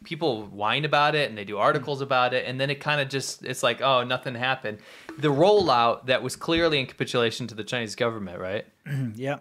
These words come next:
Speaker 1: Still maintains, i-, i-, it's in place in the software now.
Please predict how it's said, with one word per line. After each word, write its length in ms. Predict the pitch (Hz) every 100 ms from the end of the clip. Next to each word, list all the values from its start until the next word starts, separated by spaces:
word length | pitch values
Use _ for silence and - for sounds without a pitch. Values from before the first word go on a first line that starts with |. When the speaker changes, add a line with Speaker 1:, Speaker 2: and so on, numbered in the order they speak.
| _
Speaker 1:
Still 460 | - - 202 233 233
maintains, 880 | 196 185 170 180 180 165 147 - - -
i-, 40 |
i-, 360 | 151 139 160 160
it's 120 | 156
in 120 | 170
place 460 | 160 254 - - -
in 80 | 143
the 80 |
software 440 | 139 392 - 139 104
now. 320 | 98 - 113